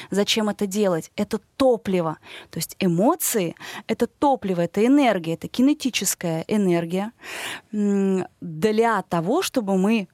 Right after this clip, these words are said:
выполнили действие. То есть за-, зарождается эмоция потенциально и переходит в кинетическую, есть выполнение нашего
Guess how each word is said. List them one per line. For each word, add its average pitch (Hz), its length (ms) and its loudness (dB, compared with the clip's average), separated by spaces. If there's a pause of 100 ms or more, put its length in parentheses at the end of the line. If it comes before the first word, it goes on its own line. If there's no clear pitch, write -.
выполнили 175 920 0
действие. 180 760 -2 (360)
То - 80 -20
есть - 200 -14 (560)
за-, 170 220 -4
зарождается 196 720 -2
эмоция 165 400 -2
потенциально 415 680 -2
и 427 40 -2
переходит 370 640 2
в - 60 -16
кинетическую, 254 800 -2
есть 262 280 -2
выполнение 220 640 0
нашего 190 500 0